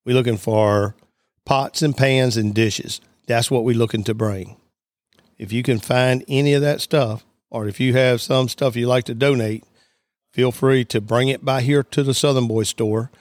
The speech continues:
We're gonna load it up, and we're gonna bring it up there next Wednesday.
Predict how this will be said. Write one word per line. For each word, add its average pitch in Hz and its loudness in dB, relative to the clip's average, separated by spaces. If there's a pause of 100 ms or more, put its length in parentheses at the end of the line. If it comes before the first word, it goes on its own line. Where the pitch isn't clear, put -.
(340)
We're 123 0
gonna 110 0
load 127 2
it 127 0
up, 127 -2 (100)
and 120 -2
we're 120 0
gonna 113 0
bring 117 0
it 120 2
up 120 0
there 117 0 (920)
next 123 -2 (1120)
Wednesday. 120 -2